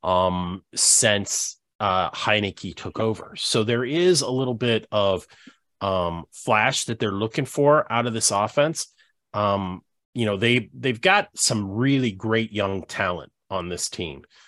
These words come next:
um, especially on the offensive side of the ball. Uh, you know, Jahan Dotson, um, their first round pick at wide receiver has, has had just a fantastic rookie season.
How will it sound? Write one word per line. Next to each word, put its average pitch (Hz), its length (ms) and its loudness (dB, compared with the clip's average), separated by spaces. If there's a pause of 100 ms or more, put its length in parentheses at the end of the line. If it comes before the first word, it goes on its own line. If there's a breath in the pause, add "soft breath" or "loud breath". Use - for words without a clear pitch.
(220 soft breath)
um, 87 460 -4
especially - 500 0
on 104 100 0
the 101 80 -2
offensive 101 580 -2
side 95 380 -2
of 85 60 -8
the 87 40 -8
ball. 80 420 -2
Uh, 82 260 -8 (120)
you 85 200 -16
know, 80 300 -12 (680 soft breath)
Jahan 117 440 2
Dotson, 113 680 0 (300)
um, 95 540 0
their 101 280 -4
first - 400 -6
round 107 300 0
pick - 440 -4 (360 soft breath)
at 107 180 -2
wide 104 360 0
receiver 107 560 -4
has, 95 720 -2
has 98 640 -2
had 98 300 -4
just - 220 -8
a 87 80 -4
fantastic 98 760 -2
rookie 98 260 -8
season. 113 440 -4